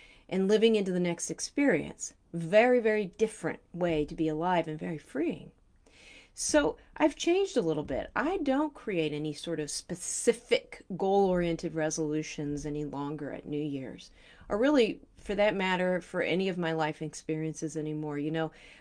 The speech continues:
running a business, one of the big things they talk about are business plans and three-year and twelve-year and five-year goals and all of that.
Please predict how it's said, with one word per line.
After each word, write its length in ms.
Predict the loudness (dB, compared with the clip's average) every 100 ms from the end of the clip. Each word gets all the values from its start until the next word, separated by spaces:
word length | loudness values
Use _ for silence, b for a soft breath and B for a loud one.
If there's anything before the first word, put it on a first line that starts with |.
| B
running 240 | -2 0 0
a 40 |
business, 460 | 0 0 0 -4 -2
one 100 | -4
of 80 |
the 60 | -2
big 200 | -4 -4
things 260 | -4 -4 -2
they 100 | -4
talk 300 | -2 -6 -4
about 220 | -4 -4
are 60 | -4
business 380 | -4 -4 -6
plans 480 | -6 -6 -4 -4 -4
and 240 | -4 -6 -8 B B B -8
three-year 480 | -2 0 2 4
and 720 | 2 2 0 0 -2 -4 -6 -4
twelve-year 560 | 0 2 2 2 4
and 240 | 2 0 -4
five-year 460 | 0 0 0 -2
goals 400 | 2 2 4 2
and 120 | -2
all 200 | -4 -4
of 120 | -6 -4
that. 340 | -2 0 -4